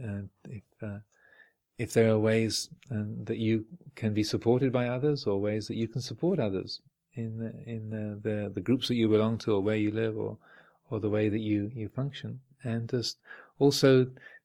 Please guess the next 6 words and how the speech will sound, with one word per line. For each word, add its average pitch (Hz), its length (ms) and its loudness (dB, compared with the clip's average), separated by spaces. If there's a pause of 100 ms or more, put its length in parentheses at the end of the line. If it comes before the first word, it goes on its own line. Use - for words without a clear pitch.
to, 123 380 4
um, 117 360 0 (500)
to 131 140 2
recognize 117 800 2
how, 110 320 -4
uh, 110 180 -6